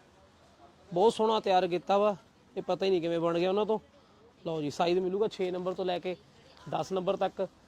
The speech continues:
ਤੇ ਸਾਡੇ WhatsApp ਨੰਬਰ ਹੋਣਗੇ ਸੱਤਰ ਛੱਤੀ ਚਾਰ ਜ਼ੀਰੋ ਪੰਜਾਹ, ਤੇ ਤੁਸੀਂ WhatsApp ਕਰਕੇ ਫੋਟੋ ਮੰਗਾ ਕੇ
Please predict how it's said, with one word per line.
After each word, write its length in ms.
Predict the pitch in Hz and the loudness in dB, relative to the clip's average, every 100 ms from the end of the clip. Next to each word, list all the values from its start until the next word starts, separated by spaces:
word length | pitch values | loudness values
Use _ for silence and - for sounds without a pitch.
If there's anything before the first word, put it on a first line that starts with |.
| - - | -12 -4
ਤੇ 100 | 190 | -2
ਸਾਡੇ 280 | 175 165 175 | 0 -2 -2
WhatsApp 360 | 160 147 196 | -4 -4 -4
ਨੰਬਰ 260 | 185 170 175 | -4 -2 0
ਹੋਣਗੇ 380 | 170 185 180 175 - - - - - | 0 0 -2 -4 -8 -20 -20 -20 -8
ਸੱਤਰ 340 | - 180 220 | -6 -2 -2
ਛੱਤੀ 360 | 190 190 - 208 - | -2 -4 -4 -6 0
ਚਾਰ 240 | 196 180 | 2 2
ਜ਼ੀਰੋ 280 | 160 175 175 | 0 -2 -2
ਪੰਜਾਹ, 320 | - 170 175 | -4 -2 -2
ਤੇ 80 | 180 | -2
ਤੁਸੀਂ 200 | 180 175 | -2 -2
WhatsApp 340 | 160 - 180 | -4 -4 -4
ਕਰਕੇ 320 | 170 165 - 185 | -2 -4 -2 -4
ਫੋਟੋ 320 | 175 156 196 | -2 -2 -2
ਮੰਗਾ 260 | 185 175 | -2 -2
ਕੇ 220 | 170 185 | -2 -4